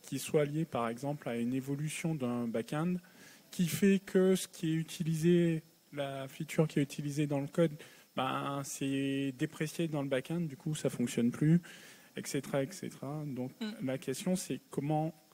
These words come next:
Speaker 1: vous, vous faites pour avoir ces,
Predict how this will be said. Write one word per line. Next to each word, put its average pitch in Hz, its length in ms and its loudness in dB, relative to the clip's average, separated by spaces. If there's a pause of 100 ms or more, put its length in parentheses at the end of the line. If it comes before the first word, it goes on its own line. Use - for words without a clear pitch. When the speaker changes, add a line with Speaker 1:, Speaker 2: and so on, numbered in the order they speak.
(520)
Speaker 1:
vous, 180 300 6
vous 160 140 2
faites - 520 2
pour 135 460 2
avoir 156 400 2
ces, 135 580 -2